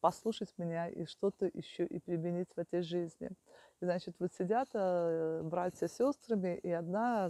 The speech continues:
одна и будет говорить. У неё двое детей, оба живут, э, э, а, значит, э, сын женат официально, а дочка не замужем, но они уже живут очень много лет вместе с, м, со своим мужчиной. У них двое деток, мальчик и девочка.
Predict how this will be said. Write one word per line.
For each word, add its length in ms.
одна 420
и 40
будет 340
говорить. 560
У 60
неё 160
двое 320
детей, 440
оба 340
живут, 440
э, 260
э, 60
а, 320
значит, 560
э, 140
сын 560
женат 600
официально, 640
а 140
дочка 560
не 220
замужем, 640
но 140
они 180
уже 160
живут 300
очень 240
много 240
лет 160
вместе 360
с, 240
м, 380
со 360
своим 340
мужчиной. 500
У 80
них 200
двое 280
деток, 340
мальчик 440
и 40
девочка. 720